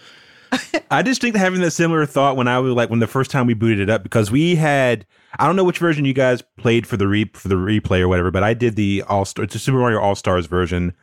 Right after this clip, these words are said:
um, 'cause that's the version I played as a kid. Like, I distinctly remember, like,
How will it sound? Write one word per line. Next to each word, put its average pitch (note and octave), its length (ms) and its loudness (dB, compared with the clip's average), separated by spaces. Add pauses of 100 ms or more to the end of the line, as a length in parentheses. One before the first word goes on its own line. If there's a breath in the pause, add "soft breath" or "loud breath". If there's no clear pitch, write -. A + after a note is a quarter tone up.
(400 soft breath)
um, G2+ 100 0
'cause - 40 -8
that's A#2 140 0
the A#2 40 -4
version G#2 180 0
I G2 60 0
played G2+ 140 0
as F2+ 80 -2
a F2 80 -4
kid. G2+ 200 0
Like, G2+ 140 0
I C#3+ 60 0
distinctly E3+ 400 -2
remember, C3 340 2
like, A2 240 0